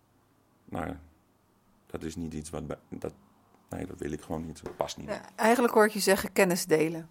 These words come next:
Speaker 1: Ja, vooral kennis delen. Ja.
Speaker 2: Mhm.
Speaker 1: En ook steeds weer opnieuw laten voeden. Dus ik volg ook nog van allerlei cursussen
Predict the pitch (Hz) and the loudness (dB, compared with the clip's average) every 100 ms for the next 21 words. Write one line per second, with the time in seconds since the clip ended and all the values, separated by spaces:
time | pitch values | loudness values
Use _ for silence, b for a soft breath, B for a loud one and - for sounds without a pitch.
0 | - 82 78 76 78 76 - - 78 78 | 0 4 6 6 2 -2 -2 -6 -6 -6
1 | 76 90 - _ _ _ _ _ - 85 | -6 -8 -12 _ _ _ _ _ 0 0
2 | - _ _ _ _ _ - 190 90 82 | 0 _ _ _ _ _ -12 0 2 6
3 | - 90 85 87 85 87 87 87 85 82 | 8 8 8 6 6 6 6 6 4 4
4 | 82 - - 82 78 78 78 78 78 - | 4 2 -4 -2 2 2 2 -4 -8 -4
5 | 85 80 69 87 - 87 90 82 78 - | -2 -2 -4 -4 0 4 4 4 0 0
6 | 85 82 82 78 80 | 0 0 -4 -6 -4